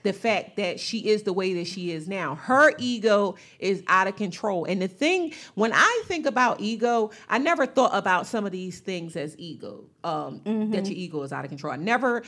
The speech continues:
Speaker 1: I, I would never think of some things on this list and say, "Mm-mm, their ego is out of control." But then when we,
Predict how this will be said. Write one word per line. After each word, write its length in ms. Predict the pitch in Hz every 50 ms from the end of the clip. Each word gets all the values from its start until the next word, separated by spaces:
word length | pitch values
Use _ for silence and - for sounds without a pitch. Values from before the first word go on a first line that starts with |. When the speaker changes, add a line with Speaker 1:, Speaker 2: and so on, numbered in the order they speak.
| - - -
Speaker 1:
I, 320 | - - 185 208 208 208 208 -
I 60 | 185 208
would 180 | 208 220 208 208
never 280 | 214 226 240 277 285
think 240 | 277 - 254 247 254
of 100 | 185 185
some 260 | - - 220 208 208 202
things 300 | 208 214 202 196 208 202
on 120 | 190 185
this 200 | 185 180 175 180
list 320 | 180 180 196 185 170 165
and 120 | - 151 156
say, 340 | - - 175 156 156 151 -
"Mm-mm, 360 | - 202 220 - 190 170 165
their 160 | 170 170 175
ego 260 | - 190 185 165 170 165
is 100 | 156 160
out 140 | 151 143
of 60 | 147 147
control." 320 | 165 156 - 165 147 135
But 140 | 147 165 165
then 120 | 247 269
when 160 | 285 247 233
we, 260 | 220 233 226 208 -